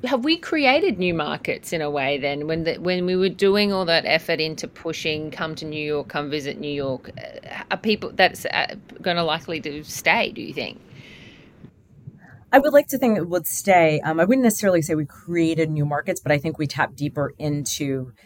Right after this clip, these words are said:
Speaker 2: the existing markets that we have. So we have a really great program, um, uh, a content series called Local Legends,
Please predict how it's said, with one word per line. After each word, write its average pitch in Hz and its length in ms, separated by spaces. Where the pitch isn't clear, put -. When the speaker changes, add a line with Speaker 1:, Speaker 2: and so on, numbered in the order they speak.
Speaker 2:
the 156 120
existing 143 440
markets 131 320
that - 140
we 131 100
have. 127 380
So 135 420
we 139 80
have 143 140
a 147 80
really 147 340
great 139 180
program, 135 600
um, 131 360
uh, 143 280
a 135 60
content 147 380
series 127 300
called 139 220
Local 135 280
Legends, 117 560